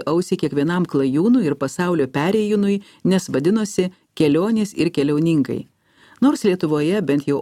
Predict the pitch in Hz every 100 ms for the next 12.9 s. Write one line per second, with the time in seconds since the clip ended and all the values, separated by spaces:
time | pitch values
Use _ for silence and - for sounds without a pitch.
0 | 143 139 - 135 131 123 - 208 190 196
1 | - 180 170 160 143 139 180 185 156 -
2 | 165 - 151 151 165 180 156 120 135 143
3 | 131 135 - 170 156 139 139 147 160 -
4 | 151 147 160 139 135 151 151 170 160 139
5 | 131 131 165 208 233 - - - - -
6 | 151 196 285 - 269 240 135 135 143 -
7 | 151 170 208 277 254 127 143 185 170 135
8 | 123 123 127 165 220 127 131 180 202 190
9 | - - - 185 185 269 208 202 180 170
10 | - - 123 131 127 147 233 262 247 214
11 | 208 131 135 139 214 185 139 139 - 120
12 | 131 156 185 165 139 147 - 107